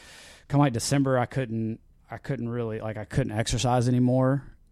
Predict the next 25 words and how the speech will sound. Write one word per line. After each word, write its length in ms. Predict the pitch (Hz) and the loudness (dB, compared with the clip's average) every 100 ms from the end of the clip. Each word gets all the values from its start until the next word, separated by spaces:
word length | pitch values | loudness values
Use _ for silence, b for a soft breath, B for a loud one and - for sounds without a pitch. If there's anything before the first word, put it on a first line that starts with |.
| - | -12
And 160 | 113 | -8
I 40 | 107 | -6
was 140 | 104 | -8
getting 300 | 123 104 107 | -8 -10 -4
really, 280 | 120 123 120 | -2 0 0
really 220 | 120 117 | -2 -2
run 240 | 113 110 | -2 -2
down. 500 | 110 113 110 113 113 - - | -2 -4 -4 -4 -6 -12 -18
Um, 460 | 101 101 101 104 - - - | -14 -12 -10 -12 -14 -20 -20
then, 300 | 117 113 113 | -12 -8 -6
like, 220 | 107 101 | -4 -6
all 120 | 113 107 | -6 -6
this 220 | 98 - - | -8 -12 -12
weird 300 | 123 117 110 | -8 -8 -8
stuff, 200 | - 107 | -10 -10
like, 160 | 110 | -8
then 120 | 104 110 | -6 -6
these, 220 | 104 98 | -6 -8
like, 180 | 98 - _ _ _ - | -12 -14 _ _ _ -16
crazy 320 | - 113 101 | -8 -6 -2
bloody 320 | - - 90 | 0 0 0
noses 400 | 113 156 156 139 | 6 8 8 4
started 320 | - 143 139 | -2 0 2
happening. 720 | 131 135 135 135 131 127 123 113 B B B B B B B B B B - | 2 2 2 0 -2 -2 -2 -4 B B B B B B B B B B -4
And 600 | 156 135 131 123 117 | 4 6 6 4 0